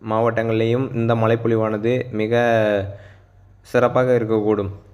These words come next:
குறிப்பாக தென்னிந்திய பகுதிகளில் இந்த சுழற்சி காரணமா ஒட்டுமொத்த தென்னிந்திய பகுதிகளிலும் நல்ல ஒரு சிறப்பான மழைப்பொழிவு இருக்க வாய்ப்புள்ளது.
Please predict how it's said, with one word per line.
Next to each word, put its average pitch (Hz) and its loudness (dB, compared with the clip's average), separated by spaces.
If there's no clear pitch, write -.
குறிப்பாக 143 4
தென்னிந்திய 151 -2
பகுதிகளில் 127 -2
இந்த 120 2
சுழற்சி 143 -2
காரணமா 120 0
ஒட்டுமொத்த 131 -2
தென்னிந்திய 135 -2
பகுதிகளிலும் 117 0
நல்ல 113 0
ஒரு 113 0
சிறப்பான 113 -2
மழைப்பொழிவு 110 0
இருக்க 107 0
வாய்ப்புள்ளது. 104 -2